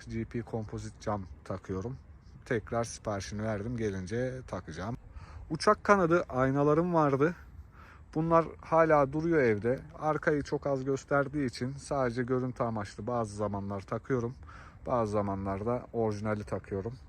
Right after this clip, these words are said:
Yolculuk yapacağım zaman şu anlık orijinalleri takma kararı aldım.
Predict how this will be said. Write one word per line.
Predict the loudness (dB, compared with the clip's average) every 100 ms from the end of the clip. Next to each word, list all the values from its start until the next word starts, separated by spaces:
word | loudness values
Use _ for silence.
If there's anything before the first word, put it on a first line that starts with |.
| -20 -18 -14
Yolculuk | -4 -2 -2 -4 -10 -6
yapacağım | -8 -6 -6 -6 -4
zaman | -4 -4 -8
şu | -4 0
anlık | 0 0 -6 -8 -20 -20 -16 -18 -10
orijinalleri | -2 -2 0 -2 -2 -2 -6
takma | -4 -6 -6 -10
kararı | -8 -8 -8 -8
aldım. | -4 -2 0 0